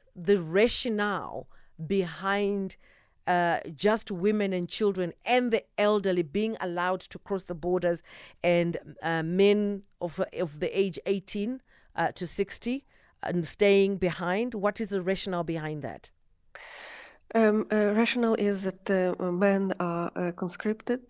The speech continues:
Speaker 2: so they, uh, they can be called to join the army at any time to continue defending because, uh, uh, this is,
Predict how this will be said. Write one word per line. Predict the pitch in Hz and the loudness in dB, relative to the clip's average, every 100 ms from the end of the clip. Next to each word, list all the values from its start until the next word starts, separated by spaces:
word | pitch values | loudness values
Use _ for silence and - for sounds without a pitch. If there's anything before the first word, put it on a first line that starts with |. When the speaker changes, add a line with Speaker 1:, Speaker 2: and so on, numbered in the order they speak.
| - | -20
Speaker 2:
so | - - 185 180 180 | -12 -6 -4 -2 -2
they, | 180 180 175 175 165 | 0 2 2 0 -2
uh, | 175 170 170 | -4 -2 -2
they | 170 180 | -2 0
can | 190 185 | 2 2
be | 180 175 | 0 -4
called | - 202 185 180 180 | -2 0 2 0 -4
to | 180 | -8
join | 185 170 165 165 | -4 -4 -2 -4
the | - | -2
army | 180 190 202 - | -2 -2 -6 -6
at | 175 - | -10 -8
any | 175 175 | -6 -6
time | 175 190 180 196 214 - | -4 -4 -2 -6 -10 -14
to | - 175 180 - | -10 -8 -8 -8
continue | 180 175 180 175 170 | -8 -6 -4 -2 -4
defending | 170 175 180 185 208 214 - | -4 -2 -2 -2 -4 -6 -8
because, | 170 - 175 - - - | -8 -6 -4 -6 -8 -8
uh, | 180 170 - - - - - - _ | -6 -6 -8 -14 -18 -18 -20 -20 _
uh, | 185 175 | -2 -2
this | 170 180 - | -2 -4 -4
is, | 175 175 | -6 -6